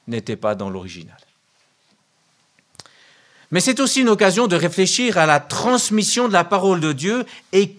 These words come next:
que faire de ces textes entre crochets dans le Nouveau Testament,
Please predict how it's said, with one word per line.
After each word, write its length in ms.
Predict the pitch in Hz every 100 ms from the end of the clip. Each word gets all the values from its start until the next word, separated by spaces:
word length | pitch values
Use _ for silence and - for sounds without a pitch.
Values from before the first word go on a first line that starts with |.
| _
que 200 | 269 254
faire 460 | - - 240 247 170
de 140 | 180
ces 240 | - 175
textes 360 | - 220 - -
entre 400 | 202 214 214 185
crochets 680 | 175 - 165 143 - 175 196 190 - -
dans 200 | 139 160
le 60 |
Nouveau 240 | 127 127 165
Testament, 600 | 160 - 139 131 107